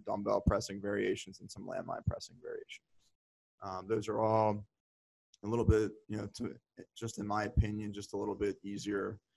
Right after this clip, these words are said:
for the athlete to perform without placing any potential risk on the shoulder.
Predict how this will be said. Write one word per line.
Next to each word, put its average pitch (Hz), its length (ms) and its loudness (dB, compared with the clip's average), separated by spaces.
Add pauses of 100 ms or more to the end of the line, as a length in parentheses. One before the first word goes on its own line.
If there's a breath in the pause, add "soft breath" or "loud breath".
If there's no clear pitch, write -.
(140)
for 104 120 -8
the 101 100 -2
athlete 101 400 0
to 101 300 -2
perform 104 680 0
without 101 380 0
placing 98 460 0
any 101 220 -6
potential 98 440 -2
risk 101 320 -6
on 95 80 -8
the 92 80 -16
shoulder. 101 380 -6